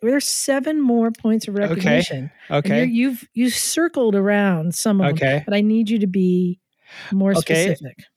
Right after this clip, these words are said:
Speaker 2: Another one is the hole diameter, um, which
Speaker 1: Diameter.
Speaker 2: I would look
Speaker 1: Stop.
Speaker 2: at and s-,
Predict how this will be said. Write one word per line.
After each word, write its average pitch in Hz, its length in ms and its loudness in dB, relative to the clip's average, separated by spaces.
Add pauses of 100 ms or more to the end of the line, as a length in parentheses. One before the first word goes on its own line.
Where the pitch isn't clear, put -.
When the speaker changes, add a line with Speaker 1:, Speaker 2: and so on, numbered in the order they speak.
Speaker 2:
Another 180 340 2
one 202 200 2
is 175 280 0
the 156 220 2
hole 202 640 0 (200)
diameter, 143 800 0 (140)
um, 139 480 2
which - 60 -12
Speaker 1:
Diameter. 226 400 2
Speaker 2:
I 147 60 2
would 143 120 2
look 147 160 -2
Speaker 1:
Stop. 160 160 2
Speaker 2:
at - 120 -6
and 151 180 -2
s-, - 180 -8